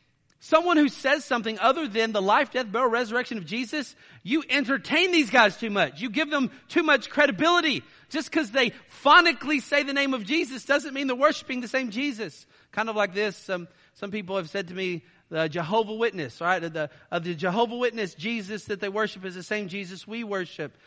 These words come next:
No, he's not, right? The Jehovah Witness Jesus is a Jesus that is, was an angel that was created and is not God. The Jesus we serve is the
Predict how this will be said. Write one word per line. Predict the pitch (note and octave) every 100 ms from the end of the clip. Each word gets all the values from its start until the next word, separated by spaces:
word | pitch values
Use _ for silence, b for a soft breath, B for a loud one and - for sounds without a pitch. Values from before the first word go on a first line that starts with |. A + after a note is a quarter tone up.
| b -
No, | F#3+ C#4
he's | C4
not, | C#4+ D#4 C#4+ - -
right? | F3+ A3+ B3 b b _
The | F3
Jehovah | F3 G#3 A#3 A#3+
Witness | A#3+ B3+ G#3+
Jesus | F3 A3 A#3 A3+ G3+
is | G3+ F#3
a | G3
Jesus | D#3+ A#3 G3+ G#3+
that | G#3+ G#3+
is, | G#3 G3+ - b b -
was | F#3+
an | F3+ E3+
angel | G#3+ B3 G3+ F#3+
that | G3
was | F#3+ G3 E3+
created | - F#3 F#3 A#3 A3 G3+
and | F3+ F3
is | E3+
not | G3 G3 E3+
God. | G3 A#3 F#3+ C3+
The | C#3+
Jesus | D#3 G3+ F#3 G3+
we | F3+ F#3 C4+
serve | B3 G#3 F#3 F3+ B B -
is | F#3 F3+ F3 - _
the | E3+ F3+